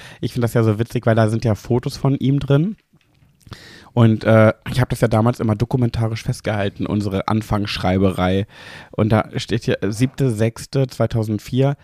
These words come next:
„Das ist Milan. Ich kenne ihn aus dem Chat und sah ihn gestern am Sonntag,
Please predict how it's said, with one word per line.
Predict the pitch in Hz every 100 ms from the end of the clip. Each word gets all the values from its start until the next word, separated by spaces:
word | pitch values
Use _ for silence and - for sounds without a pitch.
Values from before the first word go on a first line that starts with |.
| _ - -
„Das | 151 160
ist | 175 -
Milan. | 170 127 120 107 98 98 92 - - -
Ich | 123 -
kenne | 139 143
ihn | 120 -
aus | 127 -
dem | 139
Chat | - 139 123
und | 98 98
sah | 107
ihn | 117 113
gestern | 113 - 131
am | 113 104
Sonntag, | 98 110 143 165